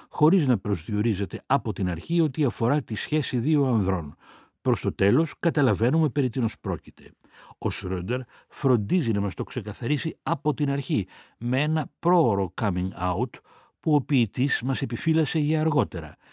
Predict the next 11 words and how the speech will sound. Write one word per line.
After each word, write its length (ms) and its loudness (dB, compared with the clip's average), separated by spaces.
Εννοείται 640 2
ότι 340 -2
έτσι 420 -4
η 180 0
ένταση 560 0
και 120 -4
η 40 4
υποβλητικότητα 1000 -2
των 180 -6
καβαφικών 520 -8
στίχων 460 -6